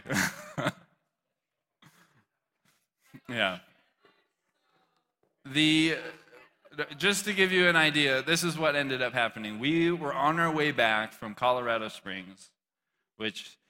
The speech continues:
is like a fourteen-hour drive, okay? It's a long ways. And on the way back, it was just south of Billings,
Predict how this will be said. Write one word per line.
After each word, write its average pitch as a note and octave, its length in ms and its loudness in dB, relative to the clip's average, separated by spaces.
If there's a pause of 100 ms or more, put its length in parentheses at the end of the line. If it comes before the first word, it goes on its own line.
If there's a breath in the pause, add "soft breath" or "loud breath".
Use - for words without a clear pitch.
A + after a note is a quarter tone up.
(120)
is A2+ 180 -6
like A#2 160 0
a B2 80 -4
fourteen-hour A2+ 720 -8
drive, F2+ 420 -10
okay? F#2+ 280 -12
It's - 800 -20
a G2+ 40 -12
long G#2+ 300 -6
ways. F2 320 -14 (600)
And B2 140 -2
on D3 300 2
the D3+ 80 0
way C#3 180 0
back, A2+ 380 0 (320)
it A#2 80 -12
was A2 200 -10
just - 220 -4
south B2 320 -2
of A2 120 -14
Billings, G2 600 -8